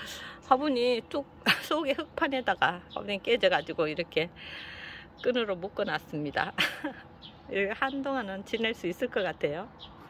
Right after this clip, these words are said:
그리고 여기 남도 자리 좀 보세요. 남도 자리 꽃 피는 거 좀 보세요. 어, 밥도 엄청 많이 늘었고요. 어, 얘 정말 효자 같아요.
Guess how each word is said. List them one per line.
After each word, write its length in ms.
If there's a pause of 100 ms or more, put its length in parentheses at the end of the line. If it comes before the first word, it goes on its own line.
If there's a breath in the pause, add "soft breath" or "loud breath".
(2500 loud breath)
그리고 420
여기 420
남도 440
자리 280
좀 160
보세요. 280
남도 340
자리 240
꽃 200
피는 240
거 80
좀 160
보세요. 400 (960 loud breath)
어, 200
밥도 480
엄청 340
많이 240
늘었고요. 920
어, 420
얘 260
정말 520
효자 300
같아요. 380